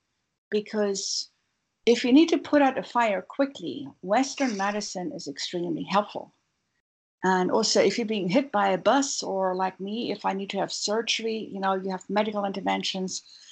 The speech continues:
you take pharmaceuticals on a short term, you get yourself better, get off the meds. But just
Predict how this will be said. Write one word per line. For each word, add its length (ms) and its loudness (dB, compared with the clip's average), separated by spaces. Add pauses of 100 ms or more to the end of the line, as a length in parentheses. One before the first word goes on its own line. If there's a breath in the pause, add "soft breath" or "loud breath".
(200 loud breath)
you 80 0
take 300 2
pharmaceuticals 840 2
on 120 -2
a 40 -2
short 300 2
term, 300 -2
you 60 -6
get 220 0
yourself 440 2
better, 200 2
get 240 2
off 200 0
the 60 -6
meds. 360 -2
But 140 -4
just 260 -2